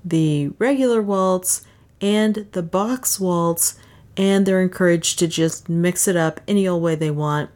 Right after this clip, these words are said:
And you don't know if you're going backwards, if you're going forwards. It's a really good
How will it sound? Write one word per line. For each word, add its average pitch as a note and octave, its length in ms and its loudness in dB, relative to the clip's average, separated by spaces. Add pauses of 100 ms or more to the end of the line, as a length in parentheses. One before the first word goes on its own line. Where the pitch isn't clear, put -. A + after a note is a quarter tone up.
(420)
And F3 240 0
you G#3 100 4
don't A3 200 4
know G3 140 4
if F#3 120 -6
you're E3+ 140 0
going D#3+ 380 -2
backwards, C#4 680 0
if E3 180 -2
you're D#3 80 -6
going D#3 240 -2
forwards. C#4+ 760 0 (500)
It's - 180 -2
a G3+ 60 -2
really A#3+ 380 0
good G3+ 340 0